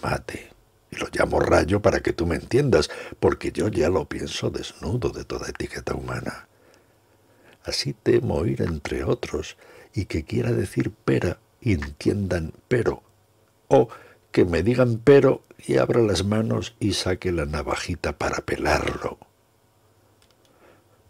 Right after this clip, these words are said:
Y, y así voy con la gente, pero sin la gente, sin confluir, sin saber cómo puede verme desde lo alto la lechuza del campanario,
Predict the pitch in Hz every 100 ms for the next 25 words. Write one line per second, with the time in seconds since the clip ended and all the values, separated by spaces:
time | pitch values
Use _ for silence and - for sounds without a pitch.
0 | - - - 98 90 - 107 98 92 -
1 | 80 80 - 160 147 - - _ - -
2 | - - - - - - - - - -
3 | - - 127 113 - 69 65 - 71 78
4 | - - - - - - 90 80 - 73
5 | 107 - - _ - - 110 - - 117
6 | 107 73 - - 120 107 92 87 - 80
7 | 73 - 120 - 123 104 76 69 - -
8 | 67 - 80 71 67 71 62 62 64 92
9 | 107 113